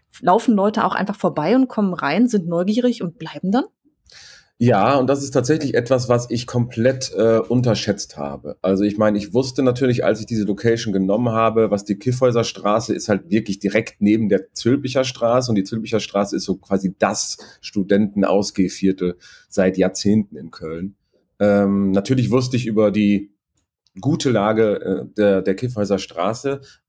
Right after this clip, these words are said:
Speaker 2: Ich, ähm, hab aber komplett unterschätzt, wie viel solche Laut-, Laufkundschaft wirklich bringt. Also gerade am Wochenende sind halt einfach in dem Veedel ganz viele Leute unterwegs, die vielleicht gar nicht wissen, wo sie hinwollen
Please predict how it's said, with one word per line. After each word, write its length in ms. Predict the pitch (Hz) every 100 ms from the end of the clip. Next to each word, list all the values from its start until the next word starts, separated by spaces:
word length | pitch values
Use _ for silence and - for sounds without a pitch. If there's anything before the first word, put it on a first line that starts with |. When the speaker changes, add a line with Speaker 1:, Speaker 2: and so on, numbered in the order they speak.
| _
Speaker 2:
Ich, 420 | - 110 104 - 78
ähm, 540 | 107 104 104 104 -
hab 140 | 117 123
aber 200 | 113 117
komplett 300 | 123 139 135
unterschätzt, 540 | 123 120 127 127 107
wie 140 | 139
viel 460 | 143 139 131 127 -
solche 320 | - 113 113 107
Laut-, 340 | 104 - -
Laufkundschaft 640 | 107 123 - 107 107 98
wirklich 320 | 107 - -
bringt. 340 | - 123 90 -
Also 200 | 95 98
gerade 260 | 101 123
am 160 | - 101
Wochenende 680 | 120 139 80 107 107 107 - - - - - - - - _ _
sind 220 | 104 135
halt 180 | 113 -
einfach 240 | 110 113
in 140 | 117 107
dem 160 | 104
Veedel 300 | - 117 117
ganz 180 | 107 113
viele 160 | 127 110
Leute 240 | 107 107
unterwegs, 460 | 98 101 92 107 -
die 180 | 92 90
vielleicht 280 | - 104 104
gar 80 |
nicht 160 | 98 92
wissen, 300 | 139 143 175
wo 80 | 101
sie 120 | 85
hinwollen 640 | 85 87 85 85 107 127